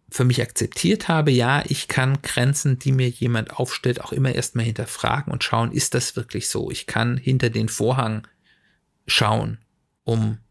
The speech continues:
Zauberer von Oz zu zitieren, ob da wirklich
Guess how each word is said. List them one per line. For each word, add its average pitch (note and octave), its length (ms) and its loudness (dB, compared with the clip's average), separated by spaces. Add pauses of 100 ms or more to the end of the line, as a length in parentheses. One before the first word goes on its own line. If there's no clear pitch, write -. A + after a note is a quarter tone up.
(120)
Zauberer A2+ 400 4
von A2 220 -2
Oz - 460 -2 (100)
zu - 180 0
zitieren, A2+ 560 -2
ob - 240 -2
da A2 360 0
wirklich A#2 560 -2